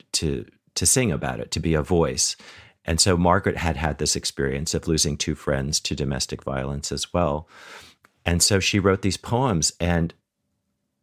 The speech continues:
uh, my job was to respond to them. That's the best way I could honor all of those women, all of those situations, was just to respond. Um, and setting Moby Dick, I don't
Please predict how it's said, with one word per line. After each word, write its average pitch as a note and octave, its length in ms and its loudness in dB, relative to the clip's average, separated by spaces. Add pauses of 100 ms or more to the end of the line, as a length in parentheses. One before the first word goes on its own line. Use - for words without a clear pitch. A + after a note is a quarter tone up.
uh, D#2+ 260 0
my F2 300 2
job D#2 400 0
was D2+ 200 0
to - 140 -4
respond E2 580 0
to E2 80 -6
them. C#2 220 -6
That's - 280 -2
the E2 100 -2
best - 320 -2
way D2+ 160 2
I D#2 120 -2
could D#2+ 280 -6
honor D2+ 480 0 (320)
all E2+ 260 2
of - 140 -4
those A#1 360 -2 (100)
women, G#1 300 -8 (480)
all F2+ 240 4
of E2 120 -2
those C2 380 0
situations, - 800 -6
was D2+ 220 0
just - 300 -2
to - 120 -4
respond. A#1 720 -6 (580)
Um, C2+ 300 -4 (520)
and F2 140 2
setting E2 360 4
Moby D#2 280 2
Dick, F2 400 0 (100)
I C2 140 -4
don't F2 240 0